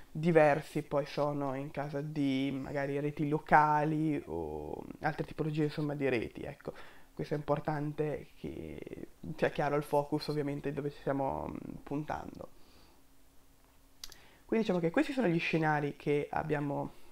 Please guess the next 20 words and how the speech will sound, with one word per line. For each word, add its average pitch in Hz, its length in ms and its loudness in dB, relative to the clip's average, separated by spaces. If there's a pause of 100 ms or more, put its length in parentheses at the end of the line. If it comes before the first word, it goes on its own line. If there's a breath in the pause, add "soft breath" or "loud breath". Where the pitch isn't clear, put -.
(140 loud breath)
attualmente 147 680 -4 (320)
visto 160 520 -2 (640 loud breath)
e 170 480 4
diciamo 190 260 0
che 180 80 -2
principalmente 214 580 4
le 170 160 2
tecnologie 180 320 2
utilizzate 185 440 0
sono 143 200 -4
queste. 147 540 -4 (920 loud breath)
Ora, 185 420 8
attualmente, 214 800 2
mm, 147 640 -4
per 160 420 8
contestualizzare 160 800 4
un 156 80 2
attimo 160 340 0
queste 156 280 -4
tecnologie, 160 960 -2